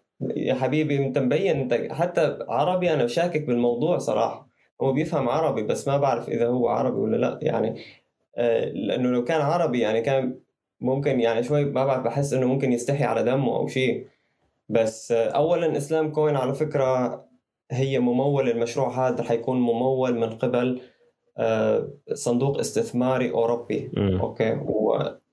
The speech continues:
Speaker 1: وأرباحه بتجي من عوائد سندات، آه، ما بعرف، آه، كيف ترجمتها بالعربي، اللي هي ال-، الكونفرتبل بوندز أو إشي زي هيك. ف، آه، بتجي أرباحهم من ربا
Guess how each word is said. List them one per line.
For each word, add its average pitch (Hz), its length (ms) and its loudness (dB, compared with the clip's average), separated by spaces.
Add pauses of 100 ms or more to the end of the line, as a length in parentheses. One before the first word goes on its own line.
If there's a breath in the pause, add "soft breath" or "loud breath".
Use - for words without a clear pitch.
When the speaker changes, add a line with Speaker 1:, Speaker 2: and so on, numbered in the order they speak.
(720)
Speaker 1:
وأرباحه 135 520 0
بتجي 127 360 -2
من 123 340 0 (400 loud breath)
عوائد 120 580 0
سندات، 120 680 0 (300)
آه، 107 440 0 (760)
ما 123 120 0
بعرف، 127 360 -2
آه، 110 420 -2 (340)
كيف 123 320 -2
ترجمتها 120 500 0
بالعربي، 110 1000 0
اللي 107 120 -2
هي 113 180 2
ال-، - 220 -4 (520 loud breath)
الكونفرتبل 110 1200 0
بوندز 113 380 0
أو - 200 -2
إشي - 140 -4
زي 107 240 0
هيك. 113 360 0 (540)
ف، - 20 0
آه، 113 520 0 (280)
بتجي - 800 -2
أرباحهم 127 540 0
من 139 280 0
ربا 151 480 0